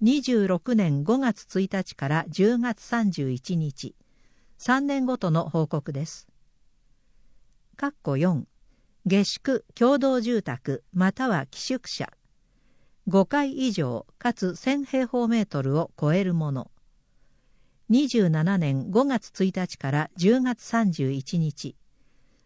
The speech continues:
三年ごとの報告です。調査は、専門の知識が必要なため、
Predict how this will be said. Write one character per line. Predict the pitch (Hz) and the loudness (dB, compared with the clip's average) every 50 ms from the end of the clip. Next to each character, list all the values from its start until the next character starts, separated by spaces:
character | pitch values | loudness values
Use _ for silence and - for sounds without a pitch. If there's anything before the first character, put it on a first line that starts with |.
| _ | _
三 | - - 208 240 277 285 | -2 0 2 2 2 2
年 | 285 277 269 262 | 0 0 0 0
ご | 262 254 - | -2 -2 -2
と | - 160 | 0 2
の | 147 151 - - | 2 2 0 0
報 | - - 165 160 | -2 -2 -2 0
告 | - 160 143 - 156 | -2 -4 -6 -4 -6
で | 139 139 165 | -6 -6 -8
す。 | - - - - _ _ _ _ _ _ _ _ _ _ _ _ _ _ _ _ _ _ _ _ _ _ _ _ _ - _ _ _ _ _ - | -8 -10 -20 -20 _ _ _ _ _ _ _ _ _ _ _ _ _ _ _ _ _ _ _ _ _ _ _ _ _ -20 _ _ _ _ _ -4
調 | - 302 311 302 | -2 0 0 0
査 | - 208 160 | 0 0 0
は、 | 135 139 143 156 - _ _ - - | 0 0 -2 -4 -8 _ _ -20 -20
専 | - - - 254 285 | -4 0 2 2 2
門 | 294 302 302 285 | 2 0 0 0
の | 277 277 | -2 -2
知 | 240 - 269 247 | -2 -4 -4 -4
識 | - - - 165 | -4 -4 -2 0
が | 151 147 | 0 0
必 | 143 - - - - 196 | -2 -4 -8 -4 0 2
要 | 185 175 175 | 2 2 2
な | 170 170 160 | 2 0 -2
た | - 170 160 | -2 -2 -2
め、 | 151 151 151 156 | -2 -2 -2 -6